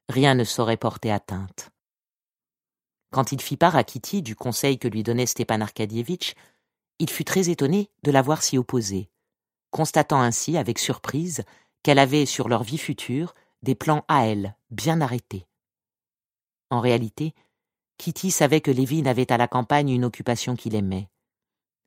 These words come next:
Ses affaires, que non seulement elle ne comprenait pas, mais qu'elle ne cherchait pas à comprendre, lui apparaissaient cependant comme très importantes. Sachant qu'il devait habiter la campagne,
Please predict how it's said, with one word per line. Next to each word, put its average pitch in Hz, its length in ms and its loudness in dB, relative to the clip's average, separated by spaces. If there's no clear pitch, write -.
Ses 113 240 0
affaires, 139 420 0
que - 100 -6
non 110 160 0
seulement 120 360 2
elle 110 60 2
ne 107 80 2
comprenait 107 440 -2
pas, 151 240 0
mais 131 160 4
qu'elle 117 160 2
ne 117 80 2
cherchait 117 340 -2
pas 123 200 -2
à 107 40 -2
comprendre, 117 580 -4
lui 147 100 4
apparaissaient 156 500 2
cependant 147 680 0
comme 131 180 -2
très 135 240 -4
importantes. 101 680 -8
Sachant 147 420 2
qu'il 123 180 -8
devait 123 300 -2
habiter 120 300 -2
la 113 100 0
campagne, 123 520 -2